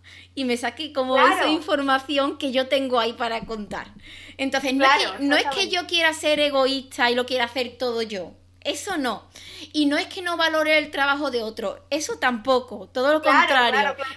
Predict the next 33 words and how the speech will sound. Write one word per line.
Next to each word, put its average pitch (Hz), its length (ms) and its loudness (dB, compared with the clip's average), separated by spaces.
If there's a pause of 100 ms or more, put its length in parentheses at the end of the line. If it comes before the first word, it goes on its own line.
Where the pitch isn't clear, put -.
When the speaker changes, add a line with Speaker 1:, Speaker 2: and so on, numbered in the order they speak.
Speaker 1:
Es 359 220 4
que 311 540 2
nadie 277 460 0
puede 330 200 -10
entrar 302 280 0
en 285 120 -2
mi 294 160 0
cabeza 330 600 -2 (640)
y, 262 1300 -2
y, 247 60 -6
y 240 60 -6
sacarme 294 400 -4
como 359 200 -8
lo 311 120 -2
que 285 140 -6
yo 254 160 -2
quiero 226 240 -2
hacer. 208 280 -8
Entonces, 254 420 -8
yo 349 140 -8
creo 320 320 -4
que 262 420 -4
eso 254 220 -6
es 339 60 -6
un 320 120 -6
poquito 302 640 -6 (340)
lo 247 320 2
que 220 800 2
a 208 140 0
ti 233 120 -10
te 349 100 -6
ha 359 80 -4
pasado 233 600 -8